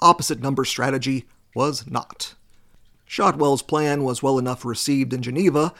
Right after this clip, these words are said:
that it would eventually evolve into the Geneva Protocol. I already went over the controversies over that plan back in episode one eleven, and you'll remember that both the binding commitment to collective action in response to aggression,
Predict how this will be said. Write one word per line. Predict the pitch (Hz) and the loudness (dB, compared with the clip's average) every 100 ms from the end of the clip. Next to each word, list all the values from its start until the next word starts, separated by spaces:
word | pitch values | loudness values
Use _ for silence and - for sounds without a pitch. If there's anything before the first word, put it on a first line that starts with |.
| - - | -18 -8
that | 127 | -2
it | 131 | 2
would | 143 139 | 4 4
eventually | 131 156 156 139 | 4 2 2 0
evolve | 135 139 143 - | 2 2 2 0
into | 220 190 - 156 | 0 0 0 2
the | 135 | 2
Geneva | 123 135 127 123 | 0 -2 -2 -2
Protocol. | - 180 147 110 - - - - - _ _ - | 2 4 4 0 -8 -12 -20 -20 -20 _ _ -2
I | 143 | 2
already | 143 139 135 127 | 6 6 6 4
went | 131 127 | 2 4
over | 151 135 | 6 6
the | 117 | 2
controversies | 135 135 127 120 131 135 123 | -2 -2 -2 -2 -2 -2 -4
over | 120 110 | -4 0
that | 156 160 | 0 0
plan | - 139 131 | -2 -2 0
back | 120 131 123 | -2 -4 -4
in | 123 | -6
episode | 123 - 131 117 | -4 -4 -2 -2
one | 123 | -4
eleven, | 113 156 170 175 180 - - - - | 0 2 4 2 -4 -12 -20 -20 -8
and | 233 220 202 | -2 0 4
you'll | 175 | 6
remember | 156 135 135 127 | 6 4 2 0
that | 123 117 113 | 0 -4 -2
both | 131 120 | -2 -2
the | 117 | -6
binding | 113 143 143 127 | -2 -2 -2 -4
commitment | 123 160 143 120 | 0 0 0 -8
to | 131 | -10
collective | 127 113 - 123 | -6 -6 -4 0
action | 151 151 - 131 | 0 0 -2 -6
in | 107 | -6
response | 110 - 117 117 | -8 -8 -8 -8
to | 117 | -6
aggression, | 117 180 180 175 | 2 4 4 0